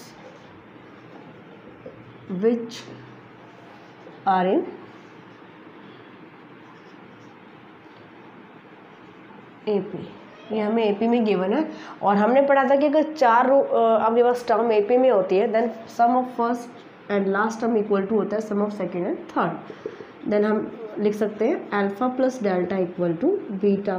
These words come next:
plus gamma, ठीक है। Now alpha plus beta plus gamma plus delta, यानी कि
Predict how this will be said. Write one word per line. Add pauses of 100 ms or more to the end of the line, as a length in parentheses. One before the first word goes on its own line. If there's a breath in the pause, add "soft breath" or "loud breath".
(100)
plus (400)
gamma, (1500)
ठीक
है। (600 loud breath)
Now (500)
alpha (120)
plus
beta
plus (180)
gamma (560 loud breath)
plus
delta,
यानी
कि